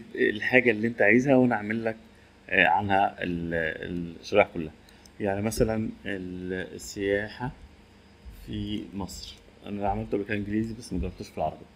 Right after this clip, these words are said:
ع-، عدد الشرائح اللي أنت عايز قد إيه، لو أنت عايز تزود شوية معلومات، وبعد كده بتقول له generate، فيبدأ يعمله لك بالشكل دوت. أهو. إيه الأماكن المشهورة، إيه الطعام التقليدي،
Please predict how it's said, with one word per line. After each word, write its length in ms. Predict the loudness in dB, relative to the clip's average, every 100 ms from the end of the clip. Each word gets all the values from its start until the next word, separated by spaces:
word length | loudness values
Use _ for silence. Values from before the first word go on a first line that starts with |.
| -20 -20 -18 -4
ع-، 220 | 2 6 10
عدد 180 | 10 10
الشرائح 300 | 4 -2 -4
اللي 100 | 2
أنت 100 | 4
عايز 180 | 4 2
قد 160 | 4
إيه، 260 | 6 8 6 -2 -20 -4
لو 140 | -2
أنت 100 | 4
عايز 220 | 4 4 2
تزود 320 | 6 8 8
شوية 180 | 4 0
معلومات، 420 | 0 0 0 0
وبعد 200 | 0 0
كده 120 | 2 0
بتقول 180 | -2
له 60 | -4
generate، 320 | 0 0 -2 -8 -18 -20 -20 -20 -20 -20 -20 -20 -20 -20 -20 -20 -20 -20 -20 -20 2
فيبدأ 300 | 10 10 10
يعمله 320 | 8 6 0 -2
لك 140 | -2
بالشكل 360 | -6 -8 -6 -4
دوت. 440 | -4 -6 -10 -20 _ -20 -20 -20 _ -20 -20 -20 _ -20 -20 _ _ _ _ -20 -18
أهو. 80 | -18 -18 -20 -20 _ _ _ _ _ _ -20 -20 -4
إيه 80 | 4
الأماكن 300 | 4 4 2
المشهورة، 600 | 0 2 4 8 8 6
إيه 200 | 6 4
الطعام 600 | 2 0 -2 2 2 2
التقليدي، 540 | -4 -8 -6 -4 -4